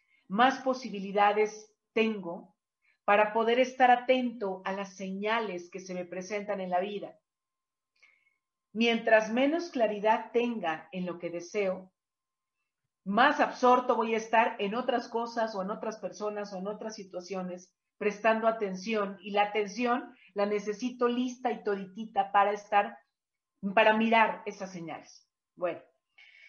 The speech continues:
el primer consejito que te doy es observar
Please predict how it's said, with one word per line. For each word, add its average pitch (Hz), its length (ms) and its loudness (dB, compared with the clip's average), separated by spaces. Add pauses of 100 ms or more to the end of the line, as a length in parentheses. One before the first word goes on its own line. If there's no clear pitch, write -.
(340)
el 214 160 -2
primer 320 280 4
consejito 277 600 0
que 226 120 -4
te 202 140 -4
doy 240 320 2
es 254 480 -2 (760)
observar 226 880 -2